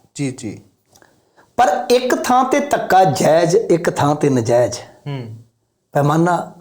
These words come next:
Speaker 2: ਸਰ, ਅਲੱਗ ਨਹੀਂ ਹੋਣਾ ਚਾਹੀਦਾ, ਅੱਡ
Speaker 1: ਜੀ,
Speaker 2: ਨਹੀਂ ਹੋਣਾ
Speaker 1: ਆਪਦੇ
Speaker 2: ਚਾਹੀਦਾ।
Speaker 1: ਵਾਰੀ ਹੋਰ ਤੇ ਦੂਜਿਆਂ ਵਾਰੀ ਹੋਰ।
Speaker 2: ਹੁਣ ਉੱਥੇ ਕਾਂਗਰਸ ਤੇ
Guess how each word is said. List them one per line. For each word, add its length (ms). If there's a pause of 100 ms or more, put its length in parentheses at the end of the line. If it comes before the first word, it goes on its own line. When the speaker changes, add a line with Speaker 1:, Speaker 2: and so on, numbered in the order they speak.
(140)
Speaker 2:
ਸਰ, 320 (120)
ਅਲੱਗ 260
ਨਹੀਂ 180
ਹੋਣਾ 200
ਚਾਹੀਦਾ, 380
ਅੱਡ 100
Speaker 1:
ਜੀ, 60
Speaker 2:
ਨਹੀਂ 200
ਹੋਣਾ 140
Speaker 1:
ਆਪਦੇ 240
Speaker 2:
ਚਾਹੀਦਾ। 160
Speaker 1:
ਵਾਰੀ 180
ਹੋਰ 260
ਤੇ 120
ਦੂਜਿਆਂ 340
ਵਾਰੀ 220
ਹੋਰ। 260 (800)
Speaker 2:
ਹੁਣ 120
ਉੱਥੇ 480
ਕਾਂਗਰਸ 400
ਤੇ 260